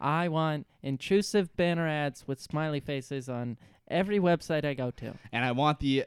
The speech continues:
Speaker 2: smiley faces to be grotesque.
Speaker 1: <laughs> Grotesque.
Speaker 2: Emojis are too clean. <laughs>
Speaker 1: Clean cut.
Speaker 2: They're too, they're too clean and pure. I want 'em, I want a v-, puke yellow smiley face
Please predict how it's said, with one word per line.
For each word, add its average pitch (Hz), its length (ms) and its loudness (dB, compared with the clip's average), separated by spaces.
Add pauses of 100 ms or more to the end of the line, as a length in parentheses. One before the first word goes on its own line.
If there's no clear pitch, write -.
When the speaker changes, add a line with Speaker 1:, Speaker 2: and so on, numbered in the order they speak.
(100)
Speaker 2:
smiley 143 320 0
faces 143 360 -2
to 139 300 -2
be 139 320 2
grotesque. 143 1300 6 (100)
Speaker 1:
<laughs> - 120 -4
Grotesque. 165 680 -2
Speaker 2:
Emojis 226 360 4
are 220 80 8
too 208 160 6
clean. 190 1040 6
<laughs> - 100 -10
Speaker 1:
Clean 180 560 -2
cut. 170 460 -2
Speaker 2:
They're 156 120 2
too, 247 260 -2
they're 185 140 2
too 226 180 -2
clean 185 480 0
and 143 120 0
pure. 185 380 0 (300)
I 175 80 8
want 175 260 8
'em, 135 300 4
I 151 80 4
want 170 220 6
a 139 100 4 (560)
v-, 123 420 -12 (920)
puke 220 440 0
yellow 202 300 6
smiley 165 400 2
face 156 300 0